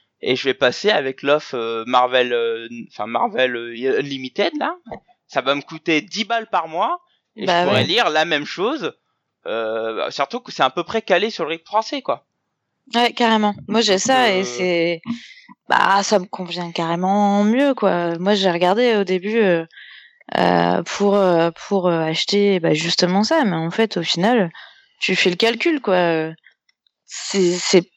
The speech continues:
Speaker 2: c'est, c'est carrément plus intéressant, tu peux en lire plus, euh... enfin, voilà, quoi.
Speaker 1: Ouais.
Speaker 2: Désolé, hein, mais au bout d'un moment, euh,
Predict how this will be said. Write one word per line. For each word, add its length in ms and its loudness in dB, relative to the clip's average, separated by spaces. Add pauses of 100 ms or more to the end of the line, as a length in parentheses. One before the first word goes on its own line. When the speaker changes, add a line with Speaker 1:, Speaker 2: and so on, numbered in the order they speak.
(180)
Speaker 2:
c'est, 280 0
c'est 340 0
carrément 440 2
plus 220 -2
intéressant, 640 2
tu 160 -2
peux 100 -4
en 80 2
lire 260 0
plus, 560 2
euh... 280 2
enfin, 240 -8
voilà, 200 2
quoi. 200 -2 (400)
Speaker 1:
Ouais. 120 -2 (360)
Speaker 2:
Désolé, 360 2 (100)
hein, 180 2
mais 220 2
au 100 0
bout 100 -18
d'un 240 -2
moment, 380 0
euh, 320 -4